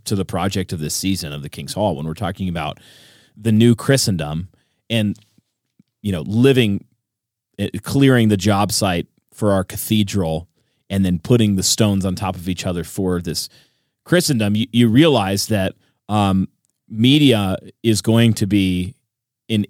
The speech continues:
inescapable aspect of this project. And I think even of something as, uh, you know, uh, that we probably don't think of in terms of media, but think about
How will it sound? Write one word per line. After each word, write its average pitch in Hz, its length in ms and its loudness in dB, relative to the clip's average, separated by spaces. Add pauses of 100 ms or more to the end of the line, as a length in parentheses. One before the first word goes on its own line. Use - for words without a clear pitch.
inescapable 123 1040 0 (880)
aspect 101 720 -6 (460)
of - 100 -4
this 92 140 -6
project. - 580 -12 (640)
And 113 120 0
I 113 80 2
think 147 320 -2
even 135 240 4
of 107 100 0
something 113 360 -2
as, - 320 -8
uh, 90 160 -6
you 85 140 -8
know, 78 260 -12 (420)
uh, 62 60 -14 (500)
that 104 160 -8
we 101 100 -2
probably 131 220 2
don't 107 140 0
think 123 200 -2
of 110 100 2
in 98 80 0
terms 101 240 -4
of 82 80 -10
media, 95 360 0
but 78 140 -10
think 127 200 -4
about 92 380 -4